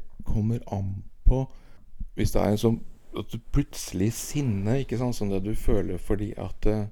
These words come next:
du kommer i nærheten av en som er, en eller annen person som man misliker veldig sterkt, så vil du nok, eh, kunne skille ut de samme hormonene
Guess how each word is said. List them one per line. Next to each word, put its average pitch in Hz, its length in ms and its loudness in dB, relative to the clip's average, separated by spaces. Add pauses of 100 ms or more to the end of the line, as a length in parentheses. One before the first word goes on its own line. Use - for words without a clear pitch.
(840)
du 110 80 -2
kommer 95 300 6
i 104 60 6
nærheten 92 640 0
av 110 100 -4
en 101 80 -6
som 101 200 -6
er, - 120 -4
en 95 240 -2
eller 104 140 0
annen 98 140 -2
person 95 320 0
som 98 160 -4
man 101 340 -2
misliker 113 840 0 (120)
veldig 107 300 0
sterkt, - 600 -2 (720)
så 123 260 2
vil 131 200 2
du 98 80 2
nok, 101 420 -2
eh, 104 160 2
kunne 104 840 0 (540)
skille 107 340 2
ut 80 100 -2
de 104 80 0
samme 90 480 0
hormonene 101 760 0